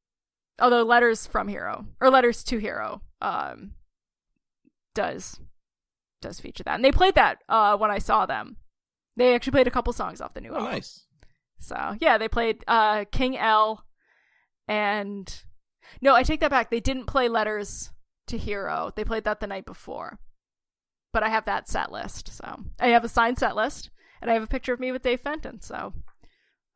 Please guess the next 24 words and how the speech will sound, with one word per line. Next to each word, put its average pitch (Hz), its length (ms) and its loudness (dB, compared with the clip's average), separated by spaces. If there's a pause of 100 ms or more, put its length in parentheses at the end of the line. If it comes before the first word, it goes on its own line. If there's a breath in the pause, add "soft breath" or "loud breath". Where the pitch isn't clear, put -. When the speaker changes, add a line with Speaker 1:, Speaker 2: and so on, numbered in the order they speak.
Speaker 1:
I'll 196 80 -12
have 196 140 -12
to, 202 320 -6
I'll, 208 260 0 (100)
I'll - 200 0
tweet - 240 -12
those 208 180 -4
out. 208 160 -2
And 226 80 -6
I 240 80 -2
do 214 100 2
have 220 80 0
a - 40 -8
picture - 240 0
of 185 60 -12
me 190 100 -10
with 190 100 -10
Julia 156 240 -10
Campbell, 185 280 -10
and 190 100 -10
she's - 160 -12
holding 190 240 -8
my 196 100 0
hand. 185 320 -4